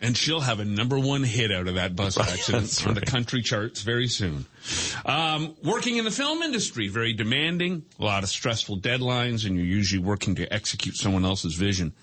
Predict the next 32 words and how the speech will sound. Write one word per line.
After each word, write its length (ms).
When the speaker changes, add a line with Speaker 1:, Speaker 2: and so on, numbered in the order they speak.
Speaker 1:
I 100
know 100
somebody 360
that 160
works, 380
uh, 400
on, 300
uh, 80
film 240
production 420
in 80
Toronto 360
and 120
has 240
for 160
years, 540
and 300
still 420
does 320
it. 140
It's 180
what 220
they 160
know, 360
but 380
has 260
told 300
just 240
some 300
horrific 500
stories 520
of 160